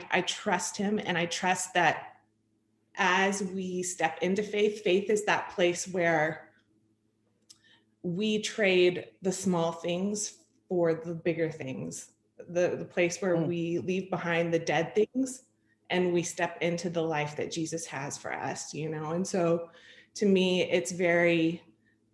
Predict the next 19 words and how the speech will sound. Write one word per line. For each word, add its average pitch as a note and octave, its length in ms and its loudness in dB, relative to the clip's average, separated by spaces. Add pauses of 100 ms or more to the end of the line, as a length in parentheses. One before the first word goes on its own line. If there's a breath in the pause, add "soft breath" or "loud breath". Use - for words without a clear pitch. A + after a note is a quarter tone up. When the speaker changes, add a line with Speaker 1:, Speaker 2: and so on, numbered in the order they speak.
(160)
Speaker 1:
it's F#3 140 -4
an F3 100 4
important G#3 500 0
conversation. A3 1120 0
It's E3+ 160 -4
an E3 80 0
inspiring F3+ 680 0
conversation. G3 1200 -2 (600 soft breath)
Um, D#3 600 -4 (420)
faith F#3+ 280 2
is - 240 -2
so F#3 720 2
important F3+ 500 0
to F3 100 -4
God. F#3 640 -4 (200)
Like, - 460 -6 (880)
you F#3 200 2
look F3+ 240 0
at, - 600 -2